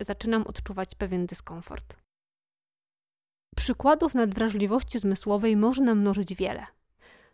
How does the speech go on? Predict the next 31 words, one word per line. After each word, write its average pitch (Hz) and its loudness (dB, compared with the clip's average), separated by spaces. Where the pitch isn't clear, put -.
Czy 247 0
mieliście 277 0
w - -8
szkole 220 0
lub 208 -4
przedszkolu 208 -4
kolegę 220 0
lub 208 -2
koleżankę, 208 -4
której 214 0
zawsze 247 0
coś - -4
przeszkadzało, 196 -4
a 294 0
to 208 0
metka 214 2
na 226 4
swetrze 226 -2
gryzła, 208 2
a 233 -2
to 220 -2
spódnica 208 2
zawadzała, 214 4
a - -2
to 202 -2
w 185 -10
bucie 254 2
coś 240 2
zawsze - 0
obcierało, 226 0
tak? - 0